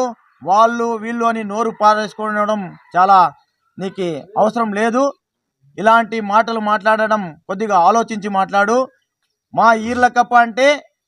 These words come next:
మడక్సిర, మడక్సిర అంటే ఈర్లకప్ప. నువ్వు కరెక్ట్ అయిన వ్యక్తి అయితే ఇదే చంద్రబాబు నాయుడు నీకు సింగనమలలో ఎందుకు టికెట్ ఇవ్వలేదని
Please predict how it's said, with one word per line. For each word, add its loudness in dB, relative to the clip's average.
మడక్సిర, -8
మడక్సిర -2
అంటే -4
ఈర్లకప్ప. -4
నువ్వు -2
కరెక్ట్ 0
అయిన 0
వ్యక్తి -4
అయితే 2
ఇదే 4
చంద్రబాబు 2
నాయుడు 2
నీకు -4
సింగనమలలో 0
ఎందుకు -2
టికెట్ 0
ఇవ్వలేదని -2